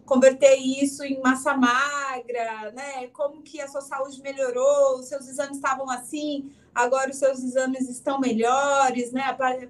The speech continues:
apareceram aqui com uma taxa melhor.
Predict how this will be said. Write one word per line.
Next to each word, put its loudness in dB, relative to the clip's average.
apareceram 0
aqui -8
com -18
uma -4
taxa -6
melhor. 4